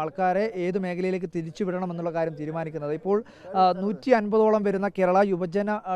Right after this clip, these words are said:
ക്ഷേമ ബോർഡിൻ്റെ അംഗങ്ങൾ, ആ, ഇവിടത്തേക്ക് തിരച്ചിലിൻ്റെ ഭാഗമായി, ആ, പ്രവർത്തനത്തിൻ്റെ ഭാഗമായി എത്തിയിരിക്കുകയാണ്. ഡി-, ഈ ഇതിൻ്റെ ഭാഗമായി, യുവജന ക്ഷേമ ബോർഡിൻ്റെ, ആ, പ്രവർത്തകന്മാർ നമ്മളോടൊപ്പമുണ്ട്. ഇതിപ്പോൾ നിങ്ങൾ നൂറ്റി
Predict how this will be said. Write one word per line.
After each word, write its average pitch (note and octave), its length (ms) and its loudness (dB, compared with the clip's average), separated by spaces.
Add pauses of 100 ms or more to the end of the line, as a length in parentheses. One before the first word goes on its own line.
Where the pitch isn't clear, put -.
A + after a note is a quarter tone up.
ക്ഷേമ G#3 340 2
ബോർഡിൻ്റെ F#3 420 4
അംഗങ്ങൾ, F3+ 340 0 (180)
ആ, F3 140 0
ഇവിടത്തേക്ക് F3 400 -6
തിരച്ചിലിൻ്റെ F3 460 0
ഭാഗമായി, E3+ 360 2 (360)
ആ, D#3+ 40 4 (120)
പ്രവർത്തനത്തിൻ്റെ E3+ 600 -4
ഭാഗമായി E3 360 -2
എത്തിയിരിക്കുകയാണ്. E3 560 -4 (100)
ഡി-, E3 60 -14 (120)
ഈ E3 60 -2 (140)
ഇതിൻ്റെ E3+ 280 -2
ഭാഗമായി, E3+ 300 2
യുവജന E3+ 320 -2
ക്ഷേമ F3 300 0
ബോർഡിൻ്റെ, E3+ 340 0 (420)
ആ, F3 60 4 (100)
പ്രവർത്തകന്മാർ F3+ 680 0
നമ്മളോടൊപ്പമുണ്ട്. D#3 640 -2 (340)
ഇതിപ്പോൾ F3+ 260 0
നിങ്ങൾ G3+ 200 4
നൂറ്റി A3+ 320 2